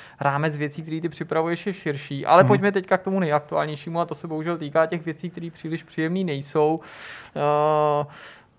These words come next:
Speaker 1: pandemie, nutnosti omezovat provoz.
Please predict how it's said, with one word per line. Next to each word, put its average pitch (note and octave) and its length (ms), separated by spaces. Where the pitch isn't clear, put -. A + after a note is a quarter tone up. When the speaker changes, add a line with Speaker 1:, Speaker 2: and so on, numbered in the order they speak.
Speaker 1:
pandemie, D#3+ 800
nutnosti E3 460
omezovat D#3+ 480
provoz. D3 760